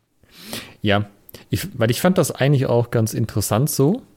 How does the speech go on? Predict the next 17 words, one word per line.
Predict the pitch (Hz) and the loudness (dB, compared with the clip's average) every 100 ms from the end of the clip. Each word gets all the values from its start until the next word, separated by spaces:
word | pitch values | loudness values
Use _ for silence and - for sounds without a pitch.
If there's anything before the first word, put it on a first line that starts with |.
| _ _ - | _ _ -4
Ähm, | 101 98 98 | 0 2 2
wir | 98 | 2
hatten | 135 | 2
ja | 147 | 2
letzte | 101 110 117 | 0 0 -2
Woche | 104 107 | 0 0
Diana | 92 87 80 123 | 0 0 0 0
da, | 110 104 117 | 2 2 0
äh, | 95 90 | -2 -6
oder | 90 | -6
vor | - 95 | -8 -6
zwei | - 85 | 0 0
Wochen. | 101 95 120 - - - - _ - | 2 0 0 -2 -10 -20 -20 _ -2
Und | 98 95 95 98 - - | 2 4 4 2 -4 -8
die | 107 104 | -2 2
meinte | 98 98 123 | 2 4 4
ja, | 104 - | 2 0